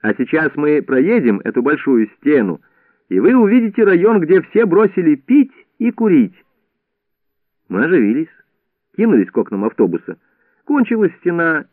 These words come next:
и мы увидели огромное городское кладбище. В Сиднее в связи с перестановкой программы нам предстояло заполнять большую паузу,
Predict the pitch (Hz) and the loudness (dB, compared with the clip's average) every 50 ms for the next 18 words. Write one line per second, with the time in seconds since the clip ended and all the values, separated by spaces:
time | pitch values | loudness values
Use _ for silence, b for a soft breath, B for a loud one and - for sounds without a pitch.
0 | _ _ _ - 127 175 196 160 131 139 143 131 110 110 101 101 98 95 98 131 | _ _ _ -4 -2 0 2 2 4 4 2 2 2 2 0 0 0 0 -2 -2
1 | 208 240 226 202 185 175 165 165 - _ _ _ _ _ _ - 85 85 87 80 | -2 -2 -2 -4 -4 -6 -8 -10 -10 _ _ _ _ _ _ -8 -4 -4 -4 -6
2 | - - 113 - - - - 82 85 87 82 - - - - - - _ _ _ | -4 -4 -4 -4 -4 -8 -8 -10 -10 -10 -10 -14 -20 -20 -20 -20 -20 _ _ _
3 | _ _ _ _ _ _ _ _ _ _ _ _ _ _ b b b b b - | _ _ _ _ _ _ _ _ _ _ _ _ _ _ b b b b b -20
4 | - - - 208 214 151 127 123 113 107 104 104 - - - - 131 131 123 131 | -8 -4 -2 -2 -2 0 2 2 4 4 2 0 -2 -10 -8 0 0 2 4 2
5 | 135 131 - 139 127 - - 123 127 127 110 - 120 101 113 117 107 113 139 156 | 0 0 0 -2 -2 -2 -2 -2 -2 -2 0 0 -2 -2 0 -2 -2 0 -2 0
6 | 147 123 107 104 101 120 127 123 110 110 110 104 - - 107 117 123 120 120 113 | 0 0 0 0 0 -2 -2 -2 -2 -4 -6 -8 -4 -2 0 0 2 2 0 -2
7 | - - - 104 113 107 - 117 117 123 120 110 113 117 - - 127 127 127 120 | -2 -4 -6 -8 -6 -6 -4 -4 -4 -4 -4 -4 -4 -6 -6 -4 -4 -2 -2 -2
8 | - 101 233 214 139 98 82 82 82 - | -4 -8 -4 -4 -4 -2 -2 -4 -8 -10